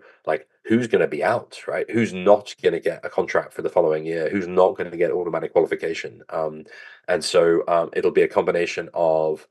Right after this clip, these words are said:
the athletes racing and getting the scores, and obviously the, if they're in, that's opportunities to really showcase their performances and do well, which means they get automatic qualification. And then we will use the P T O rankings for the few athletes that, uh,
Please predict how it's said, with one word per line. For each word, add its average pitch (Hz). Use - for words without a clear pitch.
the 92
athletes 85
racing 113
and 78
getting 78
the 78
scores, 139
and 85
obviously 87
the, 78
if 87
they're 82
in, 95
that's -
opportunities -
to 82
really 85
showcase 87
their -
performances 120
and 82
do 90
well, 120
which 87
means 87
they 85
get 87
automatic 85
qualification. 104
And 90
then 95
we 98
will 95
use 95
the 95
P 104
T 98
O 87
rankings 92
for 92
the 82
few 87
athletes 87
that, 87
uh, 85